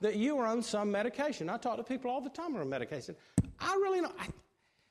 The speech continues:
I think that's a blessing of God. I work with, uh, Steve Tulitsky, and, and he's a counselor, and Fletch McClellan, and others, and we talk about this, uh, about somebody's need.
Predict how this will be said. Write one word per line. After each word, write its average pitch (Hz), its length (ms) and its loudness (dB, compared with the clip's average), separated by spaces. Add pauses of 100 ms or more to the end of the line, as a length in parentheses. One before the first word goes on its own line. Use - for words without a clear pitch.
(220)
I 240 100 0
think 277 300 0
that's 294 220 0
a 226 60 2
blessing 247 560 2
of 190 180 -2
God. 240 420 0 (880)
I 180 100 2
work 220 300 2
with, 190 160 4
uh, 196 80 4
Steve 226 380 2
Tulitsky, 208 500 2
and, 131 160 -2
and 143 260 -2
he's 175 220 0
a 175 60 0
counselor, 214 420 -2
and 127 100 0
Fletch 185 320 -2
McClellan, 196 520 0 (440)
and 185 160 4
others, 226 440 2 (440)
and 220 200 6
we 240 100 6
talk 294 360 4
about 131 320 0
this, 104 440 -6 (1080)
uh, 170 160 4
about 202 320 4
somebody's 185 560 4
need. 254 420 2